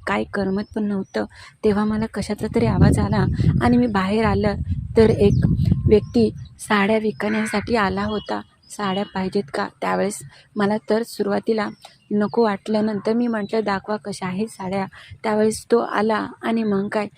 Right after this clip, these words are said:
मी पाहत होते. माझ्याकडे जास्त पैसे नव्हते. मग माझं खूप मन नाराज झालं. त्यावेळेस मग त्या, तो म्हटला की, "नंतर पैसे द्या." मग बोलता बोलता वेगळेच विषय रंगत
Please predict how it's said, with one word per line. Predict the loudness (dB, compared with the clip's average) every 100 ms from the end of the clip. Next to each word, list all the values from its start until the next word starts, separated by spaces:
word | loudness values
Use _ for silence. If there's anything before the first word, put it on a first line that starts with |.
| -20 _ -2
मी | -2 -2
पाहत | -2 -2 -2
होते. | -2 -2 -2 -4 -4
माझ्याकडे | 0 0 0 0
जास्त | 2 0 -2 -8 -6
पैसे | -6 -4 -4
नव्हते. | -4 -4 -4 -6 -10 -16 -2
मग | 0 2 -2 -8 -10 -2
माझं | 0 0 -2
खूप | -2 -2 -2
मन | 0 0
नाराज | 0 -2 -2 -4
झालं. | -2 0 0 -2 -12 -16 -4
त्यावेळेस | 0 2 2 2 0
मग | 0 -2 -6 -20 -8 0
त्या, | 0 -2 -12 -20 -20 -20 -20 -20 -20 -20 -4 4
तो | 6
म्हटला | 6 2 0 0
की, | 2 0
"नंतर | 4 4 4 0 0
पैसे | -2 -2 -2 -2
द्या." | -2 -8 -16 -4
मग | 0 2
बोलता | 4 4 4 4
बोलता | 4 4 0 2
वेगळेच | 6 6 6 4 4
विषय | 0 2 2
रंगत | 4 4 2